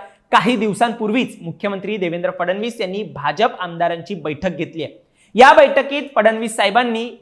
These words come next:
भाजप आमदारांना आपापल्या मतदारसंघातील पाच महत्त्वाच्या कामांची यादी देण्याची सूचना केली आहे. ज्या कामांमुळे स्थानिक स्वराज्य संस्थांच्या निवडणुकीत फायदा होईल अशी मतदारसंघातील पाच कामांची यादी द्या,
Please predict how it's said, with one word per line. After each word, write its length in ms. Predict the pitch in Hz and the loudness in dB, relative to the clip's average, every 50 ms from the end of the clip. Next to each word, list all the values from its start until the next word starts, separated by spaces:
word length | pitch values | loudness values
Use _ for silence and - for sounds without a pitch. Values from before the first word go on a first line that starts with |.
| - - | -18 -10
भाजप 380 | 147 156 170 185 175 330 330 320 | -2 0 2 6 6 6 6 6
आमदारांना 640 | 262 220 202 190 190 185 180 175 170 170 170 175 160 - | 4 2 4 4 4 4 4 2 0 -2 -6 -6 -4 -2
आपापल्या 500 | 175 180 175 202 196 196 - 202 202 196 | -2 0 4 4 2 2 2 -2 -4 -4
मतदारसंघातील 1040 | 190 185 180 185 175 175 180 185 180 - 185 170 170 170 185 202 196 196 208 233 233 - - - _ _ _ _ _ | -4 -6 -6 -4 -2 -2 -2 -2 -4 -8 -12 -8 0 2 2 2 2 0 -4 -4 -4 -8 -14 -20 _ _ _ _ _
पाच 320 | - 320 370 381 - - 254 - | 6 8 8 6 4 0 -6 -4
महत्त्वाच्या 500 | 247 220 226 220 220 233 226 214 - 247 | 0 2 2 2 2 2 2 2 2 0
कामांची 760 | 226 - - - 190 196 208 226 233 208 - 254 269 220 160 156 | -2 0 2 2 4 4 2 0 -2 -2 -2 -4 -4 -4 0 2
यादी 320 | 175 170 160 180 214 269 | 4 4 4 2 2 0
देण्याची 360 | 240 247 208 196 185 175 226 | 0 0 0 0 -2 -4 -6
सूचना 380 | 226 - 190 165 - - 180 175 | -8 -10 -10 -10 -8 -4 -4 -2
केली 200 | 151 - 156 131 | -2 -2 -6 -8
आहे. 160 | 117 - _ _ _ _ _ _ _ - | -10 -12 _ _ _ _ _ _ _ 4
ज्या 160 | 151 226 262 302 | 6 8 8 8
कामांमुळे 600 | 302 - 262 247 240 247 240 233 226 220 240 254 | 6 4 2 2 2 0 0 2 2 2 2 2
स्थानिक 400 | 247 - - 190 185 220 262 247 | -2 -6 -6 -4 -2 -2 -2 -2
स्वराज्य 440 | - 240 240 214 208 190 175 220 | 2 4 6 6 6 4 2 -2
संस्थांच्या 560 | 214 - 226 190 180 180 202 202 202 196 214 202 | -4 -4 -4 -4 -4 -2 -2 -2 -2 -2 -4 -4
निवडणुकीत 560 | 185 185 202 247 254 247 220 - - 202 202 - - - | 0 2 4 4 4 4 0 -4 -6 -8 -12 -6 0 2
फायदा 280 | 180 165 185 190 294 | 2 4 6 6 6
होईल 300 | 311 269 240 214 220 220 233 - - _ _ _ - | 6 6 6 2 0 -2 -6 -14 -20 _ _ _ -2
अशी 220 | 214 208 302 339 | 2 4 4 4
मतदारसंघातील 960 | 330 311 269 - 247 214 233 214 220 - 220 202 196 196 196 196 208 208 214 | 6 4 2 4 4 4 2 2 2 -2 -4 0 0 0 0 0 0 -2 -2
पाच 440 | 208 - - 294 311 339 330 - - | -4 2 6 6 6 6 4 0 -2
कामांची 500 | 202 190 180 180 175 170 - 196 180 165 | -2 -2 0 -2 -6 -8 -8 -8 0 2
यादी 300 | 170 160 170 180 277 285 | 4 4 4 4 2 4
द्या, 200 | 294 302 302 | 4 4 4